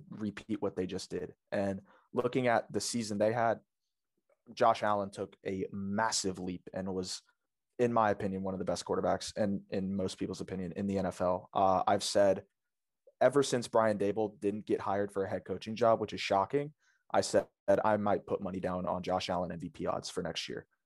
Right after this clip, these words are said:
I think as long as you have Josh Allen and keep surrounding him with good talent and keeping that defense good enough,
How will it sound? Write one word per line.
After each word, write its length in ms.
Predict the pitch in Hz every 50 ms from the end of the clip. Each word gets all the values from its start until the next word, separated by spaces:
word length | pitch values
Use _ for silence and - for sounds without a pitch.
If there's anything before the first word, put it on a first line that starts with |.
| _ _ _
I 100 | - 113
think 260 | 110 - 127 117 104 -
as 200 | - 101 - 101
long 260 | 104 113 120 127 131
as 120 | 117 117
you 120 | 123 117 113
have 240 | 120 110 110 110
Josh 280 | 110 110 104 104 101 -
Allen 380 | 104 101 104 101 110 107 98 104 -
and 320 | 95 101 95 92 95 95 - _ _ _ _ _ _ _
keep 300 | - - 113 113 - - _ _ _ _ _ _
surrounding 600 | - - - 110 101 101 104 104 107 107 107 104
him 180 | 101 107 101 101
with 200 | 104 98 - -
good 180 | 101 98 95
talent 480 | - - 101 98 98 98 98 92 92 -
and 140 | - 101 90
keeping 340 | - - 104 - 101 98 98
that 200 | 101 95 - -
defense 520 | 98 101 98 - 95 92 95 - - - - _ _ _ _ _ _ _ _ _ _ _ _ _
good 160 | - 117 110 107
enough, 560 | 101 95 95 101 101 117 - - - -